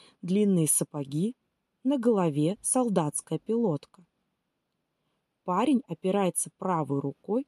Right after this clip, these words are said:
на правое колено. В левой руке он держит самозарядную винтовку Мосина. С правой стороны от молодого человека стоит мужчина средних лет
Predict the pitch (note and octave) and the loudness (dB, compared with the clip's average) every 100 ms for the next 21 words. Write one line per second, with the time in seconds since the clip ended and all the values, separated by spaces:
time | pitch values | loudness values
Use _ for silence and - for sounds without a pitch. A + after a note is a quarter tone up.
0 | - C#4 - - E3 C#3+ D3+ D3+ F#3+ F#3+ | -2 -4 -2 -2 0 -2 -4 -6 -4 -2
1 | F3 C#3 C3 C#3 _ _ _ _ _ _ | -2 -2 -6 -12 _ _ _ _ _ _
2 | _ _ _ _ _ _ - E3+ F#3+ E3+ | _ _ _ _ _ _ -6 0 2 2
3 | D3 D#3 D3 - A3+ C4+ _ _ - D#4 | 2 0 -2 -2 -2 -2 _ _ 0 2
4 | G#3 A#3+ A#3 - A3 F#3+ D#3+ E3 D3+ D#3 | 4 4 2 2 2 4 4 2 2 2
5 | F3+ G#3+ G3+ A3 G3+ D3+ C3+ - F3+ F#3+ | 2 2 2 0 0 -4 -10 -6 -2 0
6 | F3+ C#3+ - D3+ D3+ _ _ _ _ _ | 0 -2 -6 -10 -14 _ _ _ _ _
7 | _ _ _ _ _ _ _ _ _ - | _ _ _ _ _ _ _ _ _ -12
8 | - G3 F3 C#3+ D3 - D#3+ D#3+ E3 - | -4 0 2 2 -2 -2 -2 0 0 0
9 | E3+ - F3+ F#3+ F3+ D#3+ C3+ C3+ - D3+ | -6 -4 -2 -2 0 -2 -2 -4 -2 -2
10 | E3+ C4 - C#4+ - - - - A#3+ F4 | 2 0 0 -10 -12 -20 -16 -6 -2 -2
11 | - A3 G3 - F#3 D#3 - E3 D3 C#3+ | 0 0 0 0 2 0 0 0 0 -2
12 | C3+ - F#3+ C#4 | -6 -2 0 0